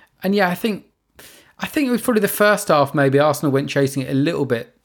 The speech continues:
too much at times. I thought in the second half it was, it was actually quite controlled. But yeah, I mean, that was,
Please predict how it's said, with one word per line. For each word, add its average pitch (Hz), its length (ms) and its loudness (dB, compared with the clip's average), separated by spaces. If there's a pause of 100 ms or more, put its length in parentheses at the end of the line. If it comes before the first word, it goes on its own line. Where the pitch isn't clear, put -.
too 143 220 0
much 135 320 0
at - 100 -14
times. 104 300 -4
I 113 40 -2
thought 143 140 -2
in 123 80 -4
the 113 60 -2
second 131 340 -2
half 107 240 -4
it 113 120 -8
was, 104 260 -6
it - 420 -20
was 117 80 -8
actually 117 240 -2
quite - 300 -4
controlled. 110 680 0 (400)
But 202 120 -2
yeah, 170 280 2
I 160 80 0
mean, 156 140 2
that 139 160 0
was, 120 300 -4